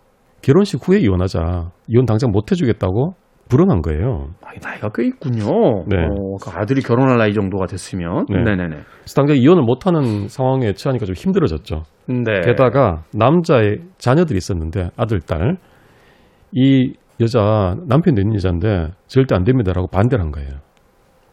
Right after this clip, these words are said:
Speaker 2: 자식들이 이제 반대를 했다.
Speaker 1: 네, 이게
Speaker 2: 음.
Speaker 1: 좀 핵심 요소입니다. 이 사건에서.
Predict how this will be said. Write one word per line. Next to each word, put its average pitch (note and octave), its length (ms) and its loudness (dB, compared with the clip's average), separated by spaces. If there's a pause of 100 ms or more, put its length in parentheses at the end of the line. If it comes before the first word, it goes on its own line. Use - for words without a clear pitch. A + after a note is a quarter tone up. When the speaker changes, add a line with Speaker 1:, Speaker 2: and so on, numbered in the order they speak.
(840)
Speaker 2:
자식들이 - 560 -2
이제 G#2 100 -2
반대를 F2+ 400 -4
했다. F2+ 280 -12
Speaker 1:
네, F#2+ 200 2
이게 A#2 160 0
Speaker 2:
음. - 20 2
Speaker 1:
좀 G2 300 0
핵심 C3 260 -2
요소입니다. D#2+ 460 -4 (240)
이 G#2+ 80 -8
사건에서. D#2+ 540 -4